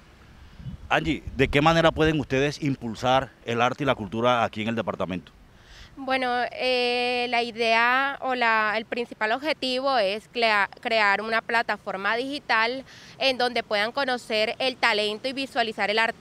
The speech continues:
Speaker 2: el talento de todos los artistas acá en Valledupar. Artistas plásticos, m-, arti-, eh, músicos,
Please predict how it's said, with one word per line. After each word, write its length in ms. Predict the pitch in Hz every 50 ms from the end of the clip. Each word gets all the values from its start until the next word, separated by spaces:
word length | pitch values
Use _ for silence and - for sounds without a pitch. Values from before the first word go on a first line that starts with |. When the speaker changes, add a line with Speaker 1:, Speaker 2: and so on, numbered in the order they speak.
| - -
Speaker 2:
el 240 | 233 247 247 233 -
talento 360 | 233 220 214 208 208 208 240
de 120 | 254 247
todos 240 | - 226 196 196 208
los 160 | 226 240 247
artistas 500 | 233 208 196 - - 190 - - 240 247
acá 160 | 254 233 -
en 100 | 190 190
Valledupar. 640 | 190 190 208 214 220 220 208 214 - 254 247 240 175 - - - - - - -
Artistas 500 | 226 240 233 - 254 214 - - 226 -
plásticos, 840 | - - 254 254 277 302 311 - - 285 - - 269 269 277 277
m-, 160 | 262 254 240 233 - -
arti-, 280 | - 214 226 - 220 214 -
eh, 320 | 233 233 226 226 220 214
músicos, 880 | 220 233 262 294 320 339 320 - 320 285 247 - - 254 254 254 254